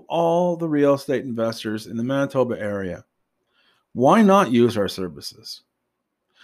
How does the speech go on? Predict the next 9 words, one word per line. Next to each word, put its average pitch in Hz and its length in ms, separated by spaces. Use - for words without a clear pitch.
We 110 160
are 110 140
a 104 40
general 104 300
contractor 147 840
you 143 100
can 90 120
depend 92 380
on. - 140